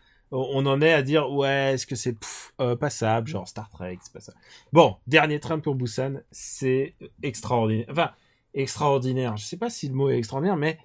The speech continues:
c'est vraiment le ciné coréen qui revient au niveau où on l'avait connu dans les années deux mille. Euh, cette époque où vraiment chaque film était une espèce de découverte, une patate. Et, euh, t'offrait tout un univers en,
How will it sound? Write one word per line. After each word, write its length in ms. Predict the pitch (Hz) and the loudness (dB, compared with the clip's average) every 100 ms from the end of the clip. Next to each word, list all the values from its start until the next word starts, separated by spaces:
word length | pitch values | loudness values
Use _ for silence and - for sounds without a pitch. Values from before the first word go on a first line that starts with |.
| - _ _ | -20 _ _
c'est 240 | - 156 | 0 4
vraiment 300 | 151 156 170 | 6 6 4
le 100 | 170 | 2
ciné 320 | 143 - 160 160 | 0 -2 -2 2
coréen 400 | 156 139 143 156 | 2 2 2 -2
qui 160 | - | 0
revient 260 | 123 127 156 | 0 2 2
au 120 | 156 | 2
niveau 260 | 135 131 156 | 2 2 2
où 80 | |
on 100 | 143 | 2
l'avait 220 | 120 123 120 | 2 2 2
connu 240 | 131 139 | 2 2
dans 100 | 143 | 2
les 200 | 120 107 | 2 2
années 180 | 117 117 | 4 4
deux 120 | 117 | 4
mille. 300 | 117 139 107 - _ - _ - | 2 0 -4 -8 _ -20 _ -10
Euh, 280 | 135 113 113 | -2 0 2
cette 220 | 107 113 | 0 0
époque 380 | 110 107 147 - | 0 2 2 2
où 120 | 135 | -2
vraiment 380 | 127 104 110 135 | 0 2 2 2
chaque 240 | 139 131 - | -2 -6 -6
film 240 | 147 147 | -4 -2
était 160 | 117 113 | 0 0
une 180 | 110 110 | 0 0
espèce 300 | 110 120 101 | -4 -6 -4
de 140 | 101 | -2
découverte, 640 | 92 113 110 117 131 - | -2 -2 0 0 0 -2
une 120 | 101 95 | -6 -4
patate. 580 | 131 123 131 139 - _ _ _ _ _ - | -2 -2 -2 -6 -12 _ _ _ _ _ -2
Et, 240 | 120 117 | 2 4
euh, 500 | 113 104 104 104 107 104 - - - - - | 4 2 0 0 -2 -4 -10 -20 -20 -12 2
t'offrait 420 | 135 - 170 156 | 2 4 2 2
tout 160 | - 156 | 0 0
un 140 | 143 | 2
univers 540 | 139 139 135 123 156 135 | 2 2 2 2 2 2
en, 140 | 107 | -2